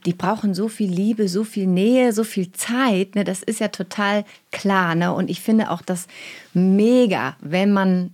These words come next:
sich da zurückziehen kann und erstmal die Dinge, die man für sich für wichtig empfindet, zur Seite legt und den Fokus komplett auf das Baby hat. Und die ersten drei Jahre,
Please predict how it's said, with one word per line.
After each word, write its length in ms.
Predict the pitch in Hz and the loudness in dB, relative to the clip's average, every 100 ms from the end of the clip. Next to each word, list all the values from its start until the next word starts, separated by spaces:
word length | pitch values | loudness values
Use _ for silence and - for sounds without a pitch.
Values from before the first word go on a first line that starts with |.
| - | -8
sich 420 | 156 185 185 - | -6 -2 -2 -4
da 180 | 165 160 | -8 -8
zurückziehen 760 | - 170 202 208 - - 185 180 | -10 -6 -6 -8 -10 -4 -2 -4
kann 460 | - 185 185 190 190 - - - - | -6 -4 -2 -4 -8 -20 -20 -14 -2
und 280 | 190 185 190 | 0 0 0
erstmal 380 | 190 185 180 | -2 -2 -2
die 180 | 175 190 | -2 -2
Dinge, 460 | 185 196 196 190 190 - - | 0 2 2 0 -2 -8 0
die 100 | 190 | 2
man 240 | 185 180 | 4 2
für 160 | 175 180 | -2 -4
sich 480 | 160 226 254 254 - | -2 2 4 2 -2
für 200 | - 190 | -4 0
wichtig 380 | 214 214 196 - | 0 0 -4 -2
empfindet, 520 | 190 190 196 185 180 | -2 -2 -2 0 -2
zur 180 | - 165 | -4 -2
Seite 380 | 185 208 226 | 0 0 0
legt 340 | 185 165 170 - | -2 0 -2 -2
und 300 | 180 175 - | -4 -4 0
den 180 | 175 156 | 0 0
Fokus 480 | - 196 190 170 | -2 -2 -2 -10
komplett 540 | - 202 196 196 196 - | -6 -4 -4 -4 -6 -6
auf 100 | 160 | -10
das 240 | 156 160 | -8 -6
Baby 380 | 170 202 190 175 | 0 0 0 -2
hat. 200 | 165 160 - | -4 -8 -6
Und 300 | 160 165 160 | -6 -4 -6
die 120 | - | -4
ersten 320 | 190 196 214 | -4 -2 -4
drei 240 | 180 170 | -2 -2
Jahre, 540 | 175 170 196 185 170 | 0 0 -2 -2 -4